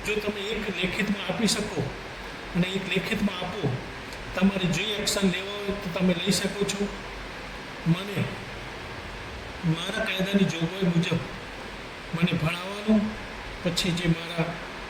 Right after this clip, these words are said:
વર્ગ શિક્ષક હોય તે દફતર જાળવવાનું, આ જાળવવાનું, બીજું તમે કામ મને ના આપી શકો,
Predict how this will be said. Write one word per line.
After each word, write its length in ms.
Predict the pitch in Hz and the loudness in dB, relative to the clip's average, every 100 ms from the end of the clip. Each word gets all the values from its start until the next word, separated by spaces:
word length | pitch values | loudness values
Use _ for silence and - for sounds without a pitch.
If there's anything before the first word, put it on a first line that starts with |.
| - - - - | -8 -8 -10 -6
વર્ગ 180 | 170 175 | 0 2
શિક્ષક 360 | - 190 - 202 | 4 4 4 2
હોય 200 | - 180 | 0 -2
તે 200 | 170 165 | 0 0
દફતર 440 | 151 170 - 202 | 0 0 2 2
જાળવવાનું, 640 | 196 202 202 208 208 208 214 - - - - - 180 | 2 0 -4 -4 2 2 2 -4 -10 -10 -10 -8 -2
આ 60 | 185 | 0
જાળવવાનું, 720 | 180 196 202 202 202 214 208 - - - - - | 0 0 -4 -4 -2 0 -2 -4 -8 -10 -10 -2
બીજું 240 | 180 214 208 | 0 2 2
તમે 220 | 202 202 | 2 2
કામ 280 | 190 196 170 | 4 4 6
મને 180 | 180 | 6
ના 260 | 180 185 214 | 4 2 2
આપી 100 | 214 | 2
શકો, 400 | - 185 - | 2 2 0